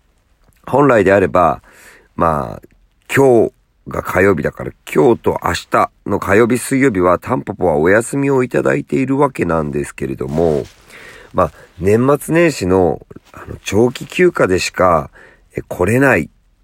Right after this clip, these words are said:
あの、動けないなんていう方がね、え、もしかしたらいるかもっ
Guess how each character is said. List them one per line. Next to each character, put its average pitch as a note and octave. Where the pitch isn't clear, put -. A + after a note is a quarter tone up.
あ -
の、 -
動 G2
け D3
な C#3+
い F2
な F#2
ん E2+
て F2
い -
う D#2+
方 F2
が D#2
ね、 F2+
え、 C#2+
も F2
し -
か F#2
し -
た -
ら -
い D#2+
る A#2+
か B2+
も D#3
っ D#3